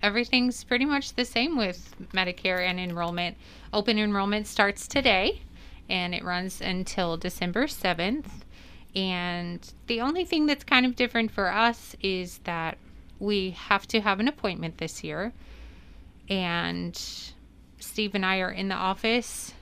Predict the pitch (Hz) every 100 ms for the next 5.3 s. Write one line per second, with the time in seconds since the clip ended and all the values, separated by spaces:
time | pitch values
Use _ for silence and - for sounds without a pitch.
0 | - - - - 175 175 180 - - 185
1 | 180 175 180 175 - 233 247 294 - 254
2 | 240 240 - - 233 - 214 - 190 190
3 | 202 - 214 220 190 160 175 269 - -
4 | - - - - - - 180 170 165 160
5 | 165 165